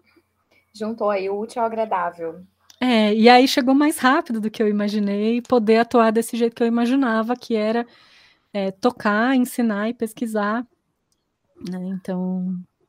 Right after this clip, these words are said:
Speaker 2: aí veio mais rápido do que eu imaginei.
Speaker 1: É, vamos falar um pouquinho aí sobre mulheres, né? Você tem aí seu, seu dueto, né? A sua, a sua
Speaker 2: Uhum.
Speaker 1: dupla de três, de vez em quando. Mas você tem aí o dueto,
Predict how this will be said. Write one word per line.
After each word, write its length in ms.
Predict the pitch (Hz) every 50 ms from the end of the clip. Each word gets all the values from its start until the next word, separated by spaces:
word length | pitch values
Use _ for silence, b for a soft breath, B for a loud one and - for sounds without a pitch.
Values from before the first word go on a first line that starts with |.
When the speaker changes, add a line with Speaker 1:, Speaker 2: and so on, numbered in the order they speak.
| _ _ _ _ _ -
Speaker 2:
aí 220 | - - - 190
veio 160 | 196 214 220
mais 160 | 233 240 254 226
rápido 320 | 226 226 233 - 240 233
do 100 | 220 220
que 100 | - -
eu 160 | 226 214 214 - _ _ _ _ _ _
imaginei. 560 | 208 196 202 196 190 185 190 175 185 196 - _ _ _ _ _ _ _ _ _ _ _ _ _
Speaker 1:
É, 220 | - 196 185 185 190
vamos 240 | 190 202 208 240 240
falar 220 | 285 269 254 240
um 80 | 247 247
pouquinho 340 | 240 240 240 - 240 240
aí 240 | 226 208 208 214 233 240
sobre 600 | - - 226 220 208 220 214 208 208 202 202 196
mulheres, 600 | 208 214 220 214 185 175 180 180 180 175 175 _
né? 300 | 180 175 175 185 208 214 -
Você 140 | - - 196
tem 240 | 190 202 190 190 185
aí 160 | 185 180 185
seu, 260 | 185 - 202 185 185 190
seu 180 | - 196 196
dueto, 560 | 190 196 190 185 170 180 196 - - 254 269 269 - _ 240
né? 340 | 202 185 170 185 208 214 220 _
A 80 | - 202
sua, 340 | - - - 202 226 220 185
a 20 |
sua 160 | 220 208 220
Speaker 2:
Uhum. 60 | 269 240
Speaker 1:
dupla 220 | - - - 190
de 120 | 185 - -
três, 320 | - - 180 175 208 214 - _ _ _ _ _ _ _ _ _ _ -
de 140 | 208 196 190
vez 160 | 196 214 185
em 100 | 208 208
quando. 380 | - 196 180 180 190 208 220 B B B B B B _ -
Mas 100 | 190 190
você 80 | 202 190
tem 140 | - 196
aí 140 | 190 202 202 208
o 80 | 220
dueto, 640 | 214 220 226 214 202 196 196 233 240 - - 302 311